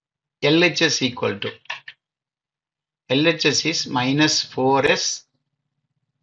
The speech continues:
plus two T. அப்ப equal to minus four into S-க்கு வந்து minus one by two plus two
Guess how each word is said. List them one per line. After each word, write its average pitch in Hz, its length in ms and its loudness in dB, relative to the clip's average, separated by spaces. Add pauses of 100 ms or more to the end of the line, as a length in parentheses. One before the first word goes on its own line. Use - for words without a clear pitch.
(380)
plus 143 200 2 (180)
two 131 100 0 (120)
T. 117 140 -12 (1900)
அப்ப 127 120 -4 (140)
equal 143 320 0 (120)
to 117 100 -2 (500)
minus 143 340 2 (140)
four 147 220 6 (160)
into 117 260 -2 (1120)
S-க்கு - 320 -2
வந்து 135 180 2 (100)
minus 120 280 0 (100)
one 123 160 -2
by 131 80 4 (160)
two 185 120 -2 (920)
plus 131 180 2 (140)
two 143 120 0